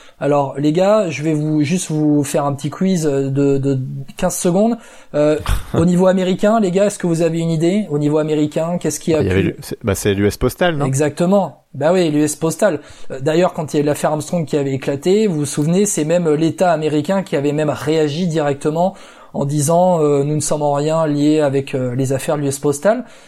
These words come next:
Speaker 1: Euh, au niveau néerlandais, les gars, au niveau néerlandais, une, une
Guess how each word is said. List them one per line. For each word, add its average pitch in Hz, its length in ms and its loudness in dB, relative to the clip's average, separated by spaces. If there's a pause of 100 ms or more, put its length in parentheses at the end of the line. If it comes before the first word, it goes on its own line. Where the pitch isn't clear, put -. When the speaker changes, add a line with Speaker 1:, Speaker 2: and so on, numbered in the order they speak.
(100)
Speaker 1:
Euh, 160 220 2
au 175 100 2
niveau 180 320 4
néerlandais, 196 600 2
les 151 100 0
gars, 143 180 0
au 139 80 0
niveau 147 240 2
néerlandais, 165 480 0
une, 139 240 -2
une 156 120 -4